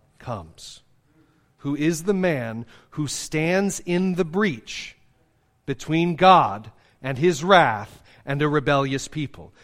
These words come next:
Jesus Christ is the priest who actually will forgive our sins, because he is the one who has set us p-,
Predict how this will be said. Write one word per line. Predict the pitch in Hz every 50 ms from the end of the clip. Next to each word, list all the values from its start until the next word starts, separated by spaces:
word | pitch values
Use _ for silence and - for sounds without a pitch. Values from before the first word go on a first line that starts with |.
| - _ _ _ -
Jesus | - 156 185 202 190 196 254 226 - -
Christ | - - 220 226 190 165 156 147 147 - - - - -
is | 208 220 220 190 156 143 139 143 139 - - - - - - _
the | 143 160 180
priest | 180 - - 208 220 185 156 139 - - - - - - - _
who | - 175 196 180 170 - -
actually | 160 175 190 196 - - - 220 214 202 214 208
will | 180 180 202 185 175 160
forgive | 151 - - 170 143 156 156 135
our | 147 143 143
sins, | 135 - - 170 147 120 95 90 87 - - - - - - - - - _ _
because | - 180 - - 190 202 202 185 175 165 -
he | - 190 190
is | 190 156 139
the | 180 175
one | 170 185 180 175
who | 165 160 175
has | 170 156 -
set | - - 180 170
us | 165 151 -
p-, | - -